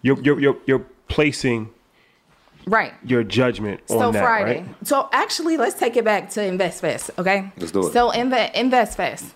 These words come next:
Speaker 2: the day before Invest Fest, well, actually the whole weekend of Invest Fest, literally starting the twenty-seventh,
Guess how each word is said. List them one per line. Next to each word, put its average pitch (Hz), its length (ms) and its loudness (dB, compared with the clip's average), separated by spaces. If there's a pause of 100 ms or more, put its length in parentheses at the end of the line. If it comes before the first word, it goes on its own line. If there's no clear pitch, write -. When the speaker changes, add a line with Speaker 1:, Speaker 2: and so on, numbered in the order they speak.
(100)
Speaker 2:
the 185 120 2
day 220 240 2
before 311 340 0
Invest 208 500 0
Fest, 156 320 0
well, 170 220 -2
actually 214 380 -2
the 170 120 -2
whole 247 360 0
weekend 226 380 -2
of 175 160 -4
Invest 160 360 0
Fest, 160 220 -4
literally 202 320 2
starting 175 400 -2
the 151 80 -6
twenty-seventh, 180 640 -4